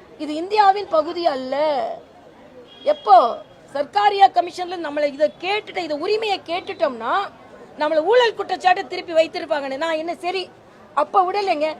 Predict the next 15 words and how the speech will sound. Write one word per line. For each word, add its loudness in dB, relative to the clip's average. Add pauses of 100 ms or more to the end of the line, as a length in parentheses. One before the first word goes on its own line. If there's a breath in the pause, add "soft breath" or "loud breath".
எத்தனை 2
ஆண்டுகள் -2
நீங்கள் 0
மத்தியில் -2
ஆட்சியில் 0
இருந்தீங்க? -10 (800)
அண்ணன் -2
ஸ்டா-, 2
ஐந்து 4
அமைச்சர்களை -2
வைத்திருந்தீர்களா -2
இல்லையா? 2 (920)
அன்னைக்கு 2
ஏன் -2
கேட்கல? 0